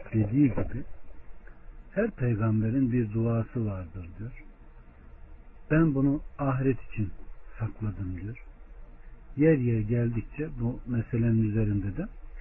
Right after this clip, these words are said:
durulacak. İşte Aleyhisselatü Vesselam Efendimizin sakladığı bu dua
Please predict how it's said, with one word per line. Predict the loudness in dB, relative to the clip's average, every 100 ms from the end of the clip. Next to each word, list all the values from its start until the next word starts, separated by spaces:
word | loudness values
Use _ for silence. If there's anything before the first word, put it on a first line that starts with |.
| -10 -2
durulacak. | 2 2 0 -2 -6 -10 -14 -14 -14 -14 -14 -14 -6
İşte | -6 0 2 2 0 -6
Aleyhisselatü | 0 2 2 2 4 2 2
Vesselam | 0 2 2 4
Efendimizin | 2 2 0 2 0 2 0 -2 -4
sakladığı | -4 -2 -4 -2 -2 -2
bu | -2 0
dua | 2 2 0